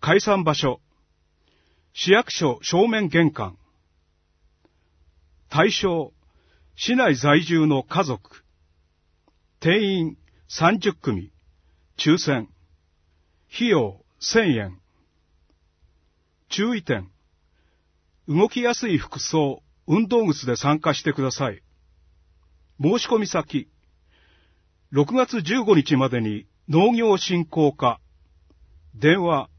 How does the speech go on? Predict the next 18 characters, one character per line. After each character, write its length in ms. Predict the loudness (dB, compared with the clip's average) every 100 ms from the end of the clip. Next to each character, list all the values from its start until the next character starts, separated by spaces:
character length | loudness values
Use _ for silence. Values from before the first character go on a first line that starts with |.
| _ _ _ _ _ _ 0
七 320 | 2 2 2
零 220 | 2 2
の 300 | -2 -6 -10 -10
五 280 | 0 2 2
六 300 | -2 -2 -2
二 280 | 2 0 2
二。 320 | 0 -2 -4 _ _ _ _ _ _ _ _ _ _ _ _ _ _ _ _
問 200 | 0 4
い 40 | 6
合 40 |
わ 120 | 4
せ 140 | 2 -2
先、 460 | -2 -2 -2 -4 -6 _ _ _ _
農 240 | 4 4 4
業 240 | 2 2
振 240 | 2 -2
興 240 | 2 2 2
課。 260 | 0 -4